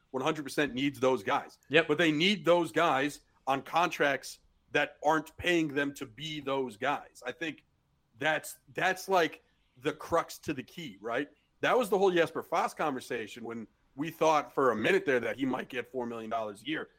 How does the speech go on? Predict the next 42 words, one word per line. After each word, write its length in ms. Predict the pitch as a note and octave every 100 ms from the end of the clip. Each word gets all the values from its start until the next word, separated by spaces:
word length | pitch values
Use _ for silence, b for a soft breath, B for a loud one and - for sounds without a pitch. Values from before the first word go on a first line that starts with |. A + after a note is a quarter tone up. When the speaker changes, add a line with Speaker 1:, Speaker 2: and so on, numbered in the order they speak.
| _ -
Speaker 1:
Like, 240 | E3 - _ _ _ _ _ _
Jesper 360 | C3+ G#3 A#3+ G3+
Fast 420 | - G3 G3 -
is 140 | D3
good 300 | A2 C3 F#3+
at 140 | G3 C3+
a 60 |
certain 360 | A#2+ E3+ E3+ B2
price 320 | - D3 G#3+
point, 340 | - D3 A#2+ G#2
but 140 | C3 B2
then 280 | E3+ F3+ - _ _
you 160 | - D3
get 300 | A#2 D#3+ F#3+
the 80 | F#3
point 400 | - E3+ F3 E3
of 140 | C3
diminishing 460 | A#2+ C#3 D3+ C#3+ C3
returns 580 | A2 - F3 D#3+ A#2+ A#2
once 200 | C3+ -
you 60 |
go 220 | B2 A#2
over, 280 | C3+ F3 B2+
like, 160 | A2 -
two 160 | C#3+
and 80 | C3+
a 20 | A#2
half, 240 | B2 A2+ _ _ _ _
three 180 | C#3 C#3+
million 300 | C3+ B2+ A#2+
dollars. 480 | C3+ F#3+ G#2+ F2 C3+
It's, 260 | B2 - _ _ _
you're 100 | C3+
not 220 | F3 F3
paying 260 | - F#3 F3+
that 180 | D#3 -
player 240 | D#3+ E3+
to 80 | C#3+
be 220 | C#3 D3 G2
that 300 | B2+ D3+ -
player 320 | C#3+ E3+ E3
anymore. 400 | A#2 A2+ G#2 F#2+